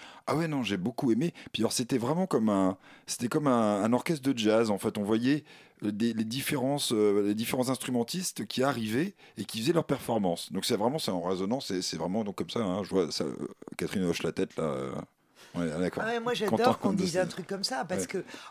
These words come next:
Speaker 2: en effet, c'est complètement structuré, et en effet, j'espère qu'on est, euh, chacun acteur sur le plateau et musicien. Il y a un musicien, Jean-Marc
Speaker 1: Ouais.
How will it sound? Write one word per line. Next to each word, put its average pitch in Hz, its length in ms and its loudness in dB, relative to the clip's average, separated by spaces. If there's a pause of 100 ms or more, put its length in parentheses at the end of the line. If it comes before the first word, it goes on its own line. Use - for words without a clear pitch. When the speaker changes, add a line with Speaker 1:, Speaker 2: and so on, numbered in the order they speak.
Speaker 2:
en 220 200 -2
effet, 220 320 -2
c'est 202 160 -8
complètement 165 460 -10
structuré, 165 720 -10 (280)
et 170 140 -6
en 180 160 -2
effet, 190 300 -2
j'espère 175 840 -4 (360)
qu'on 180 260 -4
est, 196 240 -2
euh, 156 140 0
chacun 185 560 -4
acteur 175 460 -4
sur 165 160 -8
le 160 100 -8
plateau 156 560 -8
et 240 80 -8
musicien. 170 560 -8
Il 160 80 -6
y 180 60 -4
a 170 40 -4
un 165 60 -4
musicien, 151 460 -10
Jean-Marc 151 300 -4
Speaker 1:
Ouais. - 120 -10